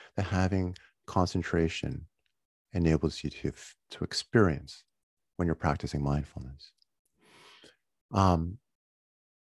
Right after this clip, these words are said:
the other is, and this is, um, I think, even more important. Well, they're both important, but one is as you start to feel less pulled away, and,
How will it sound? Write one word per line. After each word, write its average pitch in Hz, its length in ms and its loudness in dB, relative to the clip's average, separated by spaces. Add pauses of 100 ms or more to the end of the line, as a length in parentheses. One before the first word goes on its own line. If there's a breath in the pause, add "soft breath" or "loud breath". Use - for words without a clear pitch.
(120)
the 113 140 8
other 160 400 8
is, 80 480 2
and 107 180 2
this 135 200 2
is, 131 360 0 (140)
um, 90 380 2 (120)
I 107 100 2
think, 175 280 0
even 123 260 0
more 85 460 2 (140)
important. - 560 -8
Well, 117 180 4
they're 104 140 2
both 92 240 4
important, - 480 -8
but 101 180 2 (580 loud breath)
one 143 120 6
is 131 100 4
as 165 380 4
you 196 80 6
start 143 320 4
to 120 80 0
feel 90 720 2 (680)
less 104 300 6
pulled 95 380 4
away, 85 420 6
and, 82 400 0